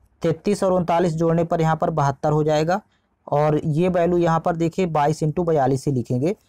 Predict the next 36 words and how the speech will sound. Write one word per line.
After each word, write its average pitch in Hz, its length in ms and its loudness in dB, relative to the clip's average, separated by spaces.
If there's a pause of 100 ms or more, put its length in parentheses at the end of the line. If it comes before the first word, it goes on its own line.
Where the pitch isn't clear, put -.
(240)
तो 160 120 2
पहले 170 300 0
तीन 180 220 0
से 190 140 -2
कैंसिल 165 360 0
आउट 160 160 0
कर 160 100 0
लेते 151 220 0
हैं, 165 100 -2
तीन 151 200 0
अठे 147 220 -2
चौबीस, 147 460 -2 (320)
यहाँ 143 180 0
पर 156 160 0
चौदह 147 360 0
त्रिक 156 320 -2
बयालीस 156 500 0
और - 160 -6
यहाँ 139 160 2
पर 170 160 -2
चौबीस 143 400 -2
तिहाई 139 220 -2
बहत्तर, 143 520 -2
ये 147 180 0
सिंप्लीफाई 143 580 -2
कर 117 140 -4
लेंगे। 113 300 -4 (440)
अब 143 100 0
देखिए 170 280 0
चौदह 180 420 0
बाईस 175 280 0
का 180 100 -2
जब 165 180 -2
गुणा 156 200 0
करेंगे 160 340 -2
तो 180 180 -4